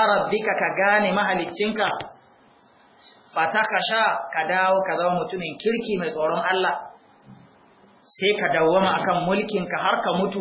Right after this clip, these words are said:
kuma ka je lahira ma ka ɗora akan mulkin da ya fi na nan.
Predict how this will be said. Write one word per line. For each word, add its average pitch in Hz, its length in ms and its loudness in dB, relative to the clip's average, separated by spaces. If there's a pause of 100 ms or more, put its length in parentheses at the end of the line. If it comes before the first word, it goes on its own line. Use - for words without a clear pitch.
(680)
kuma 190 200 2
ka 185 120 -2
je 175 240 -2
lahira 185 480 2
ma 180 200 2
ka 180 180 -4
ɗora 202 340 4 (160)
akan 185 320 -2
mulkin 208 480 0
da 165 80 -2
ya 175 140 0
fi 190 100 -2
na 190 120 0
nan. 214 160 2